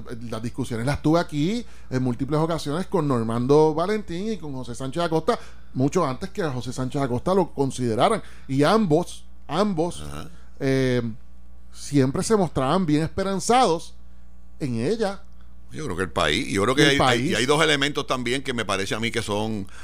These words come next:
Speaker 2: parte de esas cuatro puntos que mencionas excelentemente. Uno de ellos cuando se desautoriza el contrato de la Autoridad de Energía Eléctrica con José Ortiz,
Speaker 1: Yo
Speaker 2: que lo
Speaker 1: estaba,
Speaker 2: hace
Speaker 1: yo estaba fuera de
Speaker 2: públicamente.
Speaker 1: Puerto Rico cuando ocurrió eso y me acuerdo, era un contrato de quinientos mil dólares.
Speaker 2: Correcto. Y lo otro fue, eh, la, la cuestión de ciencia forense y la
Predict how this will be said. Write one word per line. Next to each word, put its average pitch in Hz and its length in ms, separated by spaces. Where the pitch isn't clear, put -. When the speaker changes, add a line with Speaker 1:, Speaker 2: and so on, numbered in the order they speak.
Speaker 2:
parte 113 280
de 113 100
esas 107 160
cuatro 101 340
puntos 113 260
que 92 80
mencionas 85 460
excelentemente. 90 800
Uno 98 240
de 95 80
ellos 123 120
cuando 90 280
se 85 120
desautoriza 82 680
el 92 60
contrato 90 440
de 95 80
la 92 60
Autoridad 80 340
de 85 60
Energía 92 220
Eléctrica 87 340
con 85 100
José 80 240
Ortiz, - 320
Speaker 1:
Yo - 60
Speaker 2:
que - 40
lo 113 60
Speaker 1:
estaba, 127 340
Speaker 2:
hace 117 180
Speaker 1:
yo 98 140
estaba 175 240
fuera 156 220
de - 20
Speaker 2:
públicamente. - 0
Speaker 1:
Puerto 170 280
Rico 180 200
cuando 160 200
ocurrió 151 340
eso 208 160
y - 20
me 156 80
acuerdo, 147 280
era 147 60
un 170 140
contrato 175 400
de 165 80
quinientos 131 400
mil 180 140
dólares. 147 280
Speaker 2:
Correcto. 78 480
Y 78 60
lo 80 160
otro 95 260
fue, 87 300
eh, 82 600
la, 80 200
la 82 140
cuestión 78 320
de 85 80
ciencia 87 260
forense 85 500
y - 80
la 80 120